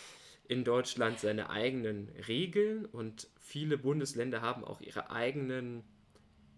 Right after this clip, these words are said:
forstlichen Anstalten, die verschiedene Forschungen machen und dann Empfehlungen und Handlungsempfehlungen für die Waldbesitzer rausgeben oder auch Richtlinien für die jeweiligen Staats- und Landesforste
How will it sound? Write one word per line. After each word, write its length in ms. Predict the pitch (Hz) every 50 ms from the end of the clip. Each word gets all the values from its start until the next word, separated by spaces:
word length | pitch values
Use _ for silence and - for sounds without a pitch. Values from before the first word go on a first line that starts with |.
| - - -
forstlichen 720 | - - - 117 139 151 156 - - 127 123 - - 113
Anstalten, 840 | - - 117 135 165 185 - - - 147 151 160 165 160 151 139 131 123
die 120 | 123 127
verschiedene 640 | - - 120 117 - - 131 135 139 135 120 113 110 107
Forschungen 580 | - - 127 131 175 - - 185 175 165 160
machen 320 | 151 151 156 151 156 147 104
und 200 | 107 107 - 117
dann 240 | 113 120 135 147
Empfehlungen 840 | 139 - 113 113 - - - 135 147 175 175 175 170 165 170 170 151
und 160 | 117 113 -
Handlungsempfehlungen 800 | 123 131 160 160 151 147 147 - - 127 127 - 139 131 135 127 123
für 100 | - 120
die 140 | 110 107 110
Waldbesitzer 600 | 107 123 143 156 - 175 165 175 170 - 170 165
rausgeben 640 | 143 147 160 160 - - - 170 170 180 180 190 - _ - - _ _ _ _ _ _ _ _ _ _ - _ -
oder 400 | - 143 147 151 151 139 117 -
auch 360 | - 101 110 113 113 - -
Richtlinien 560 | - 139 156 151 - - 143 139 139 131 123 123
für 200 | - - - 117
die 100 | - 113
jeweiligen 600 | 110 113 120 127 120 120 113 110 104 107 107 104
Staats- 420 | - - - 110 117 127 139 135 -
und 160 | 98 113 110
Landesforste 920 | 113 120 156 160 139 120 - - 120 113 117 120 - - - 113 110